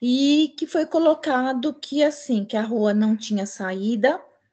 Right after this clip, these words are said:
embora o posto da Vila Sônia também não tenha saída, a rua deles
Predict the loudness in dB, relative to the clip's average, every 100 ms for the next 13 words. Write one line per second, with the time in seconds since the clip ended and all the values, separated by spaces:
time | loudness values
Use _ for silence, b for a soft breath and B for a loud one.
0 | _ -2 0 2 0 -2 -2 -2 0 -2
1 | -2 -2 -4 -6 -8 -8 -8 -8 -6 -4
2 | -2 -2 -2 0 0 -2 -2 -4 -4 -6
3 | -4 -4 -2 -2 -2 -4 -4 -2 -2 -4
4 | -8 -10